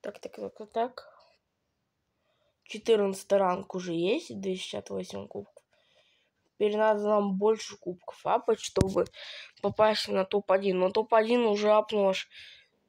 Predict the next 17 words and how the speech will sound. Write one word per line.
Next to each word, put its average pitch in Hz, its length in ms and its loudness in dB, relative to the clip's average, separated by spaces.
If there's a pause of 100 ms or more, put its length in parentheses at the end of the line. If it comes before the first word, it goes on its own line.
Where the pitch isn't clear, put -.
тридцать 226 640 0
тысяч - 460 -6
кубков - 640 -12
там, - 200 -6
ну. 220 380 -2 (1400)
Нет. 180 600 0 (1160)
Нафиг - 380 -8 (220)
надо, 220 240 0
блин. 185 320 -10 (1120)
Рекламу 190 840 -4
от - 200 -10
Альфа-банка. 185 880 0
Вы 196 160 -2
чё, 220 260 2
издеваетесь, 208 640 0
что - 200 -8
ли? 190 80 -8